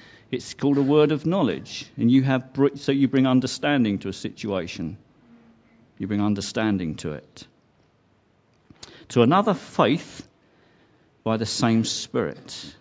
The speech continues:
That's a spiritual thing, faith. It's a spiritual dimension. It's not a cerebral thing. It includes the cerebral understanding,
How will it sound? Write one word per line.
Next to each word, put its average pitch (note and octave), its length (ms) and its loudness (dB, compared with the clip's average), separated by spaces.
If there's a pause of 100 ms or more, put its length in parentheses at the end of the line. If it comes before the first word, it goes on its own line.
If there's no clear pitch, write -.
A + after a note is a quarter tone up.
(140)
That's - 240 -8
a A2 60 -8
spiritual - 580 -6
thing, F2+ 240 -6
faith. G#2 640 -10 (580)
It's - 160 -8
a - 60 -6
spiritual D3 760 -4
dimension. B2 880 0 (640)
It's - 180 -8
not C3 160 2
a F3 60 -2
cerebral D3 500 2
thing. C#3+ 400 -2 (560)
It A2 120 2
includes D3 500 2
the C3+ 80 -4
cerebral C3+ 480 0
understanding, B2 840 2